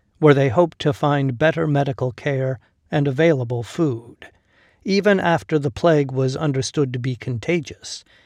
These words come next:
people still left quarantine cities or regions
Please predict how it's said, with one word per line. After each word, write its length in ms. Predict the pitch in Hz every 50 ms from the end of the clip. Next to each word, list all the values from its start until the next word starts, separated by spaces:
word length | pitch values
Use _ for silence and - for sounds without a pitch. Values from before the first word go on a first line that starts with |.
| _ _ _ _ _ _
people 400 | - 190 180 170 - 156 147 139
still 480 | - - - - 220 202 175 107 - - -
left 420 | 143 147 143 139 127 101 - -
quarantine 680 | - - 165 160 143 123 123 123 107 - 135 123 123
cities 600 | 120 - - - 139 - 117 117 123 131 131 -
or 180 | - 156 151 139
regions 640 | 135 139 147 139 120 113 123 117 120 123 127 - -